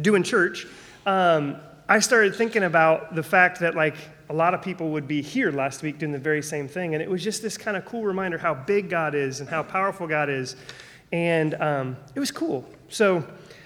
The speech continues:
I share that basically just as a, as kind of a, it was just a cool reminder to be away for a week and to think of you guys here doing the same thing that we were doing. Um, so in any case, but if you were here last week,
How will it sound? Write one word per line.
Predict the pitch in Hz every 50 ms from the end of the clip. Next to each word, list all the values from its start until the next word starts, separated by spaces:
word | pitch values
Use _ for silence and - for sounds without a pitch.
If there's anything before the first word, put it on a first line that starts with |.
| - -
I | 214 208
share | - - 262 277 285 220
that | 226 233 226 214 - 175
basically | 170 202 214 208 - 226 214 196 196 190
just | 151 175 196 196 - 214
as | 196 185 165 170
a, | 170 156 151 135 - - - - - - - -
as | 180 156
kind | - - 220 214
of | 208 185
a, | 170 165 160 -
it | 190
was | 202 202 180
just | 208 220 - 214
a | 185
cool | - - - - 214 220 220 214
reminder | 190 185 175 170 170 170 170 160 143
to | 135 143
be | 139 165 160
away | 151 139 143 156 156 160 156
for | - - 165 151
a | 143
week | 139 139 143 139 135 - - -
and | 151 143 -
to | 147 131
think | - - 170 165 160 165
of | 156 135 135
you | 160 196
guys | 185 202 185 170 170
here | - 180 165
doing | 160 160 156
the | 151
same | 151 - 160 151 151
thing | 156 151
that | 143 -
we | 143 147 151
were | 143 139
doing. | 127 139 131 127 127 135 127 - - - - - - - - - - - - - - - - - - _ -
Um, | 180 175 170 165 156 147 143 135 - - - -
so | - - 277 262 247
in | 240
any | 233 220
case, | 226 196 185 -
but | - 220 220 214
if | 220 208 208 196
you | 233 277
were | 277 262 233 196
here | 156 - 233 240 240 233
last | 208 202 185 180 180 175 - -
week, | 170 170 151 143 143 - -